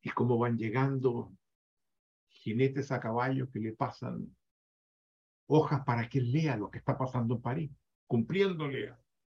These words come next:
al dedillo lo que habían establecido. Y llega donde están las tropas emocion-, eh, estacionadas. Y están dedicadas al pillaje en completa desmoralización.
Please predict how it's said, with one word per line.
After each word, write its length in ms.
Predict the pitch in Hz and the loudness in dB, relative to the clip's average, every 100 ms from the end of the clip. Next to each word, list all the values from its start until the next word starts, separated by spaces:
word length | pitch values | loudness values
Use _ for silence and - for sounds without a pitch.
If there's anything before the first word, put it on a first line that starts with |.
| _ - | _ -4
al 160 | 107 | 0
dedillo 520 | 120 135 285 254 - - | 2 2 2 -2 -6 -8
lo 180 | 101 - | -6 -4
que 80 | |
habían 420 | 117 127 131 - - _ _ | -4 -2 -4 -8 -14 _ _
establecido. 680 | 127 120 113 110 - 135 - - _ _ _ _ _ _ _ _ _ _ - | -12 -8 -6 -8 -8 -8 -10 -18 _ _ _ _ _ _ _ _ _ _ 2
Y 140 | 147 | 6
llega 300 | 135 185 190 | 8 8 6
donde 300 | 175 165 151 | 4 4 2
están 220 | 143 170 | 0 -2
las 160 | 160 - | -2 -2
tropas 400 | 160 160 147 - | -4 -4 -8 -6
emocion-, 460 | 143 131 - 127 - | -4 -4 -4 -8 -6
eh, 240 | 135 - - | -6 -6 0
estacionadas. 720 | 135 - 113 131 180 226 - - _ _ _ _ _ _ _ - | 0 0 0 0 0 0 -4 -14 _ _ _ _ _ _ _ -6
Y 80 | |
están 220 | 123 156 151 | 2 4 6
dedicadas 580 | 156 143 151 160 151 | 6 6 6 4 4
al 180 | 143 113 | 2 0
pillaje 600 | - 104 101 135 - - | 0 0 4 2 2 -2
en 160 | 151 135 | 0 0
completa 720 | - 113 - 139 139 143 135 | 0 -4 0 2 4 2 0
desmoralización. 1120 | 120 101 117 104 101 - - - 135 120 - | 0 0 0 0 -2 -4 -10 -4 -2 -2 -6